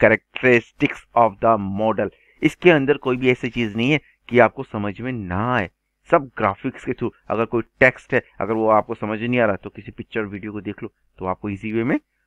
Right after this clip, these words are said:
समझ में आ जाता है। देखिए, ग्राफिकल ब्राउज़र कौन कौन से होते हैं? For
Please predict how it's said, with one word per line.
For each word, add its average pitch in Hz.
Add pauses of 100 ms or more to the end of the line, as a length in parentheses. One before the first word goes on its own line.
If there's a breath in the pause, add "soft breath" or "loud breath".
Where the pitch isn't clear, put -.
(180)
समझ 233
में 156
आ 120
जाता 104
है। 85 (500)
देखिए, 139 (460)
ग्राफिकल 117
ब्राउज़र 151
कौन 160
कौन 160
से 160
होते 147
हैं? 151 (800)
For 113